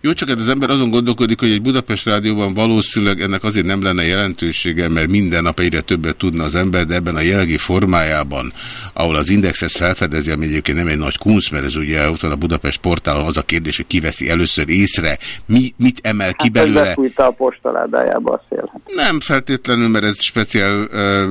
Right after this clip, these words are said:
Speaker 1: ahogy láttam, az időrendi sorrendet nem feltétlenül volt így. Eh, majd ezt követően kiragadnak belőle részleteket, vagy a legfontosabb részleteket, vagy a legérzékenyebbeket, ez egy másik kérdés, és aztán jön a kormány, amely azt mondja, hogy a dugódíjra vonatkozó megállapodás Demszky Gábor volt főpolgármester, valamint az akkori szocialista szabaddemokrata városvezetéshez köthető,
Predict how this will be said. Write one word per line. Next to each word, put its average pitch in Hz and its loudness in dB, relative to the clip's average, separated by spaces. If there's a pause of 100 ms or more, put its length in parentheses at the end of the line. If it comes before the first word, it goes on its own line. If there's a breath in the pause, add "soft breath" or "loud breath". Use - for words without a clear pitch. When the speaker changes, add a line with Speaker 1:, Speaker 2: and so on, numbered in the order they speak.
(140)
Speaker 1:
ahogy 95 2
láttam, 95 2
az 87 -2
időrendi 87 2
sorrendet 87 -2
nem 92 0
feltétlenül 82 -2
volt 87 2
így. 104 4 (360 loud breath)
Eh, 87 2
majd 90 -2
ezt 113 -4
követően 92 0
kiragadnak 90 0
belőle 87 0
részleteket, 85 -2
vagy 85 -2
a 73 -2
legfontosabb 101 0
részleteket, 87 -2
vagy 71 -8
a 67 -10
legérzékenyebbeket, 90 -4
ez 78 -16
egy 87 -6
másik 95 -2
kérdés, 98 -2
és - -4
aztán 78 -6
jön 117 2
a 98 2
kormány, 87 0
amely 67 -6
azt 113 0
mondja, 85 0
hogy 67 -6
a 67 -6
dugódíjra 95 2
vonatkozó 87 -2
megállapodás 78 0
Demszky 107 0
Gábor 76 -2
volt 98 -2
főpolgármester, 76 -2
valamint 78 0
az 69 -6
akkori 110 0
szocialista 95 -2
szabaddemokrata 76 -2
városvezetéshez 73 0
köthető, - 0